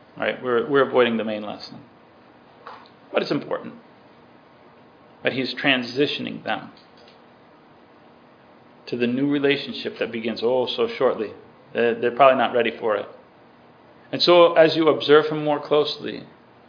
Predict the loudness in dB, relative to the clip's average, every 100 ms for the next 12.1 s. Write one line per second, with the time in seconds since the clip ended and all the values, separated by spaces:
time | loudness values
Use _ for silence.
0 | -20 -20 -20 -20 -20 -2 0 0 -2 -4
1 | -6 -6 -8 -4 -4 -4 -10 -18 -18 -20
2 | -20 -20 -20 -20 -20 -20 -20 _ 0 0
3 | 0 -2 -2 -2 -2 -2 -2 -4 -6 -4
4 | -6 -6 -10 -20 -20 -8 -2 0 0 -2
5 | 0 0 0 0 4 4 4 -6 -6 -4
6 | -4 -6 -10 -8 -4 -6 -6 -10 -4 0
7 | 2 4 2 -2 -6 -18 -20 -20 -20 -20
8 | -20 -20 -20 -20 -20 -20 -20 -12 -4 4
9 | 4 4 -2 -14 -20 -20 -20 -20 -20 -20
10 | -20 -20 -20 -20 -20 -20 -20 -20 -20 -20
11 | -20 -20 -20 -8 2 4 6 4 4 0
12 | -2